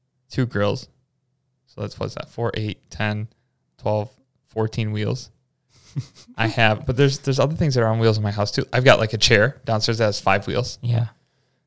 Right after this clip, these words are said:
Speaker 2: You, you gotta think about cars. Also, they have four
Speaker 1: Oh,
Speaker 2: wheels.
Speaker 1: yeah, plus the spare.
Speaker 2: Right, plus the spare, but they also have four
Speaker 1: Steering wheel.
Speaker 2: doors. But
Speaker 1: What about a
Speaker 2: some
Speaker 1: steering, oh, your car's four doors.
Speaker 2: Yeah.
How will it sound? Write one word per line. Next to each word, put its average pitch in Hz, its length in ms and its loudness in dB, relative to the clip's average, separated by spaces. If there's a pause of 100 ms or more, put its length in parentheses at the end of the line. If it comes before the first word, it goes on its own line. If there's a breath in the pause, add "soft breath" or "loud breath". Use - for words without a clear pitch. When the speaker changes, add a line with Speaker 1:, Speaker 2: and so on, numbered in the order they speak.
Speaker 2:
You, 113 160 -4
you 120 140 -2
gotta 135 180 8
think 123 140 2
about 113 200 -2
cars. 113 480 4 (240)
Also, 117 360 2
they 107 80 0
have 110 160 4
four 139 300 0
Speaker 1:
Oh, 117 60 4
Speaker 2:
wheels. 127 140 8
Speaker 1:
yeah, 135 140 8
plus 147 200 8
the 143 80 2
spare. - 440 4 (220)
Speaker 2:
Right, 110 260 4
plus 135 220 2
the 120 100 -2
spare, 113 540 4
but 120 160 4
they 123 80 6
also 127 280 6
have 113 140 8
four 120 240 8
Speaker 1:
Steering 104 60 -2
wheel. - 0 -
Speaker 2:
doors. 104 440 6 (140)
But 131 100 2
Speaker 1:
What 127 120 10
about 131 60 10
a 139 40 10
Speaker 2:
some 143 80 6
Speaker 1:
steering, 139 220 2 (100)
oh, 165 640 0
your 117 160 -6
car's 147 300 -6
four 127 220 -2
doors. 127 380 0
Speaker 2:
Yeah. 110 320 0